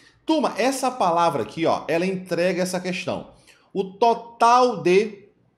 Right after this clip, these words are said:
quilômetros. Turma, total tem a ver com a soma.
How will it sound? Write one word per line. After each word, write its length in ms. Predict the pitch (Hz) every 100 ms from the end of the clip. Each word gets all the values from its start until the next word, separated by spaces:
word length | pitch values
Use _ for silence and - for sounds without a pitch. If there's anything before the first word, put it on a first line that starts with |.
| _ _ _ _ _ _ _ _ _ -
quilômetros. 560 | 190 113 90 - - _ _ _ _
Turma, 260 | 320 262
total 1080 | 185 - 247 226 - 156 175 156 98 - - _ _ _ -
tem 200 | 196 185
a 100 | 127
ver 320 | 120 170 170
com 120 | 165
a 80 | 165
soma. 840 | - - 175 175 135 123 92 -